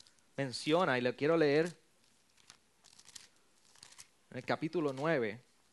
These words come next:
versículo cuatro dice, "Sabio de corazón y robusto de fuerzas,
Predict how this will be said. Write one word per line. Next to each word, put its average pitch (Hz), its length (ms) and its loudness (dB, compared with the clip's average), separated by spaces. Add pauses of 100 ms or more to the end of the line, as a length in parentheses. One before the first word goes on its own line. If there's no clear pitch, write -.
(1700)
versículo 147 480 -4
cuatro 147 400 0
dice, 143 380 -4 (2500)
"Sabio 165 380 4
de 185 100 2
corazón 180 520 -2
y 175 80 -4
robusto 160 420 -2
de 156 100 0
fuerzas, 175 720 -2